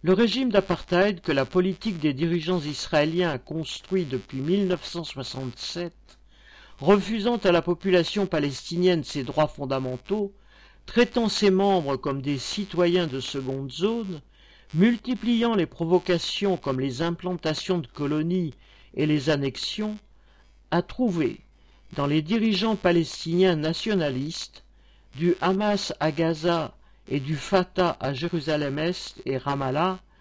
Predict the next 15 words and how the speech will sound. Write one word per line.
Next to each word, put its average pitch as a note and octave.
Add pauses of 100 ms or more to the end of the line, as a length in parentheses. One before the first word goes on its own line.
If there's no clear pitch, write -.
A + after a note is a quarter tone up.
(440)
des F#3+
alliés G#3
objectifs F#3
pour C3+
tenter G3
de E3+
maintenir E3
la C3+
révolte D3+
récurrente C#3 (380)
des E3
cinq G#3
millions D3+
de C#3 (100)
Palestiniens. B2